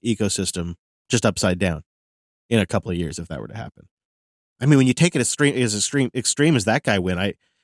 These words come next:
I start to wonder, well, is it possible we'll have shortages? Who knows? I got to imagine, like you, this is what Tim Cook is, is good at. This is what his skill set is. So he's, he's probably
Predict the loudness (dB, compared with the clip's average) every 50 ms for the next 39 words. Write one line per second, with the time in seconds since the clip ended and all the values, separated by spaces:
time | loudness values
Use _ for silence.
0 | _ _ _ _ _ -6 -4 0 2 2 2 2 2 2 2 2 2 2 2 0
1 | -2 -2 -2 0 0 0 0 0 -2 -2 -2 -2 -2 -2 -4 -2 -2 0 2 2
2 | 2 0 -2 -2 -4 -6 -8 -12 _ _ _ -2 0 2 4 4 4 4 2 2
3 | 0 -6 -10 -12 _ _ _ _ _ _ _ _ _ _ 0 0 2 4 4 4
4 | 6 6 6 4 2 2 0 0 -2 -2 -4 -6 _ _ _ _ _ _ _ _
5 | _ _ _ _ _ _ _ _ _ 0 0 0 2 2 2 4 4 4 2 0
6 | -2 -6 _ 2 2 2 2 2 0 0 0 0 2 2 2 2 2 0 0 0
7 | -2 0 0 -4 -4 -2 -4 -6 -8 _ _ _ _ _ _ _ -4 -4 -2 0
8 | -2 -2 0 0 -2 -2 -2 -4 -10 -20 -20 _ _ _ _ 2 2 2 4 4
9 | 2 2 2 2 2 2 2 2 0 -2 -2 -2 -2 -4 -4 -4 -4 -6 -8 -8
10 | _ -2 0 0 0 0 -2 -4 -2 -2 0 0 0 -2 -2 -6 _ _ _ _
11 | _ _ _ _ _ _ _ 2 4 4 4 4 0 -4 -2 2 2 2 4 2
12 | 0 0 0 -2 -2 -2 -4 -8